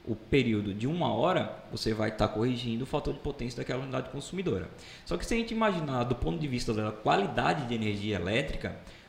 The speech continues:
o interessante é que esse tempo de integração seja menor. Por quê? Você vai reduzir as perdas por corrente, é, elevadas, né? Correntes indutivas elevadas circulando lá no cabeamento. E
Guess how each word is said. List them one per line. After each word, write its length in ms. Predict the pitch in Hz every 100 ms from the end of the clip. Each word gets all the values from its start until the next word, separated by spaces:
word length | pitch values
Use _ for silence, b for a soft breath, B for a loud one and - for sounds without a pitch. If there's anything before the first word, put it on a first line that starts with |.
| B - -
o 100 | 151
interessante 720 | 185 185 226 196 - 151 185 170
é 60 |
que 140 | 156 165
esse 100 | -
tempo 240 | 170 185
de 80 | 180
integração 640 | 185 175 151 - 156 180
seja 320 | - 156 151
menor. 480 | 170 196 127 117 - B B B -
Por 160 | 208
quê? 340 | 175 135 95 - - B B -
Você 260 | 120 - 156
vai 200 | 147 135
reduzir 840 | 139 214 220 233 135 123 156 311 -
as 220 | 151 156 -
perdas 580 | - 127 143 180 - - - -
por 140 | 143
corrente, 640 | 127 139 127 123 110 110 104 -
é, 260 | 107 98
elevadas, 460 | 117 110 101 - 120
né? 260 | 143 160 -
Correntes 340 | 110 110 107
indutivas 480 | 117 117 - 117 123
elevadas 400 | 110 107 101 98
circulando 400 | - 110 110 107
lá 80 | 110
no 80 | 113
cabeamento. 560 | 120 107 104 107 - - B B B B B B
E 320 | 143 170 214